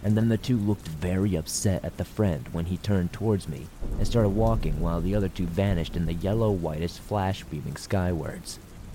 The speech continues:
And that's where my previous memory resumed,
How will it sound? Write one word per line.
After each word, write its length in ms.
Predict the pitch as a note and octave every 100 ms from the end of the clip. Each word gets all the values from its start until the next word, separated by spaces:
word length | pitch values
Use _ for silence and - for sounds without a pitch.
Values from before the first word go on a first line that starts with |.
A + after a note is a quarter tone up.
| - -
And 180 | A2+ A#2
that's 260 | D#3+ F#3
where 120 | E3 D3
my 160 | C3+
previous 560 | - D3+ C#3+ C#3 C#3 -
memory 320 | C3+ C#3+ C3+
resumed, 680 | A2 F#2+ A2+ C#3+ D#2 E2